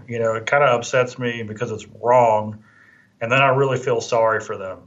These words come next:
because I can only imagine what they're telling themselves inside that head of theirs,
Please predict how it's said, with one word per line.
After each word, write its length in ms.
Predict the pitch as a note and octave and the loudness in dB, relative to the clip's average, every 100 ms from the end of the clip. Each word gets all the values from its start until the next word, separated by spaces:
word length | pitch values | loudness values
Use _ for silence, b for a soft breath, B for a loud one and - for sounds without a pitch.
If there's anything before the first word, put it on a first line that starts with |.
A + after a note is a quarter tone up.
| _ _ A#2 | _ _ -12
because 240 | - B2+ | -4 0
I 80 | B2 | 0
can 160 | D3+ | 2
only 260 | C#3 C#3+ C3 | 0 0 0
imagine 560 | A#2 A2+ A#2+ B2+ A#2 A2 | -2 -2 0 0 -4 -10
what 140 | A#2 | -10
they're 100 | G#2+ | -10
telling 380 | G#2+ B2 A#2 A2 | -6 -2 -2 -4
themselves 640 | G#2+ G#2 G2+ A2+ G#2 G2 | -8 -12 -8 -6 -4 -8
inside 460 | A2 G#2 A2+ G#2 G2 | -10 -4 -2 -2 -2
that 200 | G2 - | -6 0
head 160 | A2+ | 0
of 100 | G#2+ | 0
theirs, 460 | G2+ G2 F#2+ - - | -4 -6 -8 -14 -20